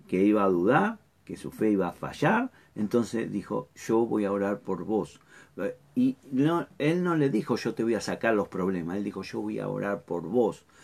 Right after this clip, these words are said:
O sea, él se puso como, digamos, como un intercesor por amor a Pedro, para que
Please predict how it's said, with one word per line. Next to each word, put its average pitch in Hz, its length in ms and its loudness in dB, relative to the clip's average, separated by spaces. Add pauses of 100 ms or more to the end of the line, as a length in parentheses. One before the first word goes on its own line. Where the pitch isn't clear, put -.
(200)
O 104 60 -4
sea, 120 180 2
él 123 140 2
se 113 200 -2
puso 139 480 -2
como, 95 520 -4
digamos, 101 360 -8
como 98 260 -4
un 127 100 2
intercesor 110 1000 0 (180)
por 98 260 -4
amor 95 540 -2
a 85 160 -8 (120)
Pedro, 104 480 0 (280)
para 90 280 -4
que 87 160 -6